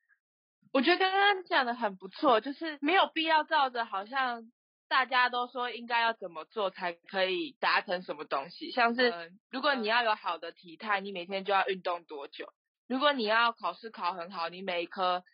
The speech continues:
Speaker 1: 每一次的小考都要达到什么成绩？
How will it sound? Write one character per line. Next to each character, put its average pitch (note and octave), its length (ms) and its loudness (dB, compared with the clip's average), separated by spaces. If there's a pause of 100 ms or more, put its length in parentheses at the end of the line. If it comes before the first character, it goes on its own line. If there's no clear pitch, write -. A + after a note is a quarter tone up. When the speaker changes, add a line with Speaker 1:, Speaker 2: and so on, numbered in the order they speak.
(200)
Speaker 1:
每 G#3 160 2
一 A3 40 -2
次 D4+ 140 -6
的 B3 100 2
小 G3+ 240 2
考 F#3+ 200 0
都 F#3 100 -2
要 G3 160 4
达 E3 260 -4
到 F#3 160 -2
什 F3+ 100 -20
么 C#3 160 -20
成 - 140 -18 (140)
绩？ - 240 -16